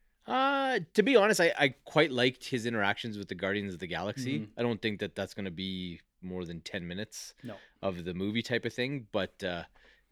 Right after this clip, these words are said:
Speaker 1: I do like that they establish a bit of a history with them, and then he obviously walks away at some point in time. Like, they're going full Rocky Two with it, with,
Speaker 2: Mm-hmm.
Speaker 1: uh, him having a crisis of faith and a bit of a training montage, and then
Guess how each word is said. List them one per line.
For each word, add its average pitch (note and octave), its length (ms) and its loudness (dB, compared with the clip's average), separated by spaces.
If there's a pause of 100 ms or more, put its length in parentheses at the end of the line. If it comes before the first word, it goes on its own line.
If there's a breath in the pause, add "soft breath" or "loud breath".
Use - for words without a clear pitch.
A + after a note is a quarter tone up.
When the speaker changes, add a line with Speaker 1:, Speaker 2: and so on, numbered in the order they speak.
(220)
Speaker 1:
I C3+ 100 -2
do A#2 220 0
like G#2 240 0
that G2+ 200 -8
they G2 140 0
establish F#2+ 500 -4
a G#2 40 -8
bit F#2+ 160 -4
of F#2 160 -6
a F2+ 300 -4
history G2+ 580 -8
with G2 340 -6
them, G2 280 -2
and F2+ 160 -4
then E2+ 360 -6 (340 loud breath)
he - 120 -4
obviously F#2 360 -2
walks F2+ 300 -4
away F2+ 220 -2
at F#2+ 100 -6
some F#2+ 240 -8
point G2+ 220 -8
in F#2+ 100 -6
time. G#2+ 480 -8 (140)
Like, G2 160 -8
they're G#2 100 -4
going G2 320 -2
full F#2 300 -6
Rocky F2+ 340 -4
Two G#2+ 220 -6
with G#2+ 180 -4
it, A2+ 240 -4
with, F#2+ 200 -6
Speaker 2:
Mm-hmm. G#2+ 200 -8
Speaker 1:
uh, F2 60 -6
him F#2 240 -8
having F#2+ 300 -4
a F2+ 260 -6 (340 soft breath)
crisis G2+ 400 0
of G2+ 80 -10
faith A#2 360 -2
and G2 100 -6
a - 20 -6
bit G2+ 140 -2
of F#2 80 -6
a F#2 40 -6
training A2+ 380 -4
montage, A2 720 -2
and F#2+ 120 -4
then F#2+ 460 -6